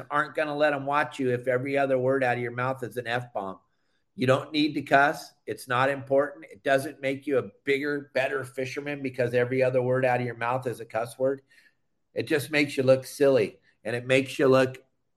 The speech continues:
ignorant because it's up to us. We're the people they're watching. It's super important. All right? Understand that. They're all watching us. They're watching us all the time.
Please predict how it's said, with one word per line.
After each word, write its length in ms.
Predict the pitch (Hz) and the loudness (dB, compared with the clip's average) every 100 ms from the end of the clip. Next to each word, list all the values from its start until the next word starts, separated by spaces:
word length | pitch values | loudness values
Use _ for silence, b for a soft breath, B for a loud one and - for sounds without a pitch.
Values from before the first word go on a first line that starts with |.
| _ _ _ | _ _ _
ignorant 560 | 127 135 117 104 90 - _ _ _ _ _ _ _ _ | 4 4 0 -6 -8 -12 _ _ _ _ _ _ _ _
because 320 | 110 - 120 117 | -12 0 0 0
it's 160 | 120 | 4
up 220 | 143 135 | 4 4
to 140 | - - | 0 0
us. 360 | 117 95 - - _ _ _ _ _ | 2 2 -2 -16 _ _ _ _ _
We're 180 | 135 170 | 4 6
the 100 | 190 | 4
people 380 | 175 175 170 | 0 0 2
they're 180 | 143 135 | 6 6
watching. 600 | 120 127 135 - 95 82 - _ _ _ | 6 4 4 -2 -12 -14 -20 _ _ _
It's 200 | 113 113 | -10 -10
super 480 | - - 170 170 170 | -10 4 4 6 4
important. 640 | 147 127 131 135 120 - - _ _ _ _ _ | 4 2 6 8 8 0 -20 _ _ _ _ _
All 120 | 107 | -2
right? 400 | 120 135 165 - - | 2 4 2 -4 -2
Understand 760 | 147 196 196 - 190 165 170 139 | 0 2 0 0 -2 0 0 -2
that. 220 | 110 - | -4 -4
They're 220 | 135 160 | 2 6
all 240 | 175 196 196 | 8 8 8
watching 480 | 160 170 165 170 117 | 8 4 2 -6 -8
us. 340 | 76 - - _ _ _ _ | -10 -16 -20 _ _ _ _
They're 160 | 131 131 | -6 -4
watching 480 | 127 123 123 147 123 | -4 -8 -10 -12 -12
us 340 | 87 - _ _ _ _ _ _ | -14 -18 _ _ _ _ _ _
all 240 | 135 156 | 4 4
the 140 | 151 147 | 4 0
time. 420 | 165 135 104 80 | -2 -4 -4 -10